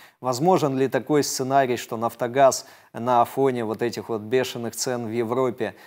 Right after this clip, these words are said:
этот газ будет просто туда продавать в ущерб, э, будущему отопительному сезону, или же это какой-то нереальный сценарий? Вот что вы скажете по этому поводу?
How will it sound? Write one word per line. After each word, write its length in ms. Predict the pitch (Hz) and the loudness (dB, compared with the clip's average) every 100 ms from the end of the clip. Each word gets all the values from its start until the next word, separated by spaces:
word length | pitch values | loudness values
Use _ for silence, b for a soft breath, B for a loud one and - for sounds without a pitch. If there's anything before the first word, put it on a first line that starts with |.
| B | B
этот 320 | 120 123 123 | -4 -2 -2
газ 240 | 120 139 113 | 4 4 4
будет 380 | 117 127 117 - | 0 -2 -2 -2
просто 360 | 123 120 120 | -2 -2 -4
туда 340 | - 123 131 123 | -6 2 4 4
продавать 600 | 120 117 120 123 117 - | 2 0 2 4 2 0
в 60 | |
ущерб, 500 | 117 - 139 117 107 | -6 -4 -2 -2 -4
э, 400 | 113 107 104 104 | -4 -2 -2 -2
будущему 600 | 101 127 127 - 123 117 | -4 -4 -4 -4 -4 -2
отопительному 760 | 110 117 101 120 117 107 104 107 | -2 -2 -4 -6 -6 -6 -6 -8
сезону, 580 | - 110 156 160 147 - B B | -8 -2 0 0 -2 -6 B B
или 200 | 127 123 | -4 -4
же 120 | 117 | -2
это 180 | 123 117 | -2 -2
какой-то 420 | 120 110 123 117 | -4 -2 -2 -2
нереальный 580 | 117 123 123 120 117 113 | -4 -2 2 2 2 -4
сценарий? 640 | - - 117 113 107 101 B B B | -6 -8 -4 -2 -2 -6 B B B
Вот 120 | 123 | -8
что 180 | - 165 | 0 2
вы 100 | 147 | 2
скажете 460 | - 139 123 113 | 4 2 2 -4
по 100 | 104 | -2
этому 360 | 127 117 120 107 | -2 0 -4 -8
поводу? 500 | 92 113 107 107 110 | -8 -8 -8 -10 -16